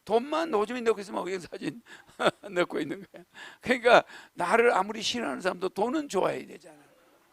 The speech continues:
<laughs> 아니, 어머니, 허경영 사진을 왜 지갑에 넣어 있어요? 미쳤-, 미쳤나? 그거 왜 넣어가 있어? 이러는데 나중에는 자기 지갑에 꼬기꼬기 내 사진이 들어있어요. 왜? 오만 원짜리가 내 얼굴이 되니까. 지갑에 안 넣을 수가 있나?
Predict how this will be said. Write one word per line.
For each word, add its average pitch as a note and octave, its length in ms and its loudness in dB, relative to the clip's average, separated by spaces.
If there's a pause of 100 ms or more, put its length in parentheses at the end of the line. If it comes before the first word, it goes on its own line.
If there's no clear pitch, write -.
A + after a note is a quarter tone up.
(220)
<laughs> - 580 4 (880)
아니, C#4 440 6
어머니, C4 360 0
허경영 C4+ 500 -2
사진을 G3+ 340 -2
왜 G#3+ 180 0
지갑에 A#3+ 360 -2
넣어 A3 120 0
있어요? G3+ 380 -2
미쳤-, G3 380 -8
미쳤나? F3+ 540 -2
그거 F3+ 160 2
왜 F3+ 220 4
넣어가 - 320 0
있어? G#3 280 -6 (300)
이러는데 A#3+ 340 -2
나중에는 G#3+ 580 2
자기 G3+ 280 0
지갑에 G3 420 0 (240)
꼬기꼬기 A3 640 -4
내 G3 180 -2
사진이 F#3+ 380 -8
들어있어요. - 460 -14 (420)
왜? A#3+ 180 0
오만 A3+ 420 2
원짜리가 G#3 500 4
내 G3 240 2
얼굴이 G#3+ 380 -2
되니까. - 600 -12 (440)
지갑에 A#3+ 340 4
안 E3+ 160 4
넣을 A#3 120 -2
수가 F#3+ 220 -4
있나? A#4+ 280 -6